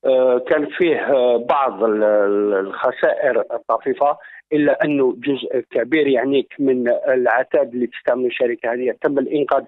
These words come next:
تاعه من طرف المصالح تاعنا الحمد لله بفضل شفاعة التدخل، وتم إخماد الحريق نهائيًا والقضاء عليه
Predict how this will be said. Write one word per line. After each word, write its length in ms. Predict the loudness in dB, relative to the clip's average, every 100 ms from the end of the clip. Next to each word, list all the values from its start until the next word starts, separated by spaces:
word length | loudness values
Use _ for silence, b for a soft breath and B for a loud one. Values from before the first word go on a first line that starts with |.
| -2
تاعه 280 | 0 0 0
من 160 | -4
طرف 300 | -2 -4 -4
المصالح 440 | -4 -4 -2 -4 -2
تاعنا 280 | -4 -4
الحمد 260 | -6 -6 -8
لله 360 | -6 0 0 0
بفضل 440 | -2 -2 -4 -6 -18 _ _ _
شفاعة 320 | -14 -4 -2 -2
التدخل، 520 | -4 -4 -2 0 -2 -4 _ _ _ _
وتم 580 | 2 2 0 0 2 2 2 2 0 -6
إخماد 460 | -6 -2 0 0 -2
الحريق 580 | -8 -2 0 0 -2 -2
نهائيًا 500 | -2 0 0 -2 -2 -2
والقضاء 480 | -6 -2 -2 0 0
عليه 260 | 0 0 -2